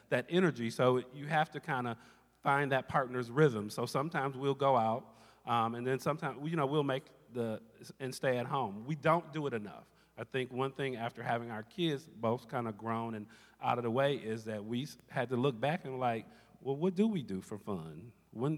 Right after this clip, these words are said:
when do we have fun?" And you actually have to think about, be purposeful about that thinking, like,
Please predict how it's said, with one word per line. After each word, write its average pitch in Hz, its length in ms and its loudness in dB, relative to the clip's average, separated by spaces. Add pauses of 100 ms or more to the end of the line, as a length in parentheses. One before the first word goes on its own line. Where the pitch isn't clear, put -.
when 170 160 2
do 170 120 4
we 120 160 2
have 107 200 -2
fun?" 101 320 -6
And 113 140 -8
you 139 140 -6 (160)
actually 127 280 -6
have 120 160 0
to 110 120 -12 (360)
think 233 180 4
about, 127 240 0
be 127 120 -4
purposeful 147 600 2
about 110 320 -2
that 101 300 -6
thinking, 160 400 2
like, 90 220 -4